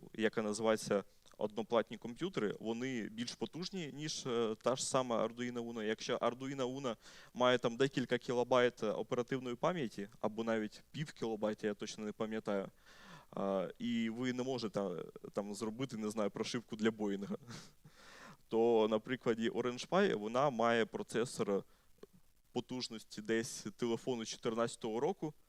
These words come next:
і ви вже можете там встановити якусь операційну систему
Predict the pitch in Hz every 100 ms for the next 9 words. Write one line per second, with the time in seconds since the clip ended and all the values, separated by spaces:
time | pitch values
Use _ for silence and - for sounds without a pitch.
0 | - - _ - 117 131 117 110 123 110
1 | 95 113 117 110 107 107 - 101 101 -
2 | 107 110 113 107 101 - 110 107 107 -
3 | 110 - 110 156 180 143